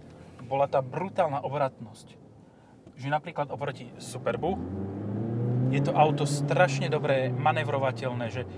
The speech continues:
máš pocit, ako keby bolo o tri štvrte metra kratšie, ako je.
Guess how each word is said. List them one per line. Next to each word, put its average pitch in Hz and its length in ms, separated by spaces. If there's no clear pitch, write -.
máš 139 160
pocit, 160 320
ako 151 160
keby 147 240
bolo 143 160
o 135 200
tri 170 160
štvrte 156 320
metra 147 240
kratšie, 139 480
ako 120 220
je. 120 100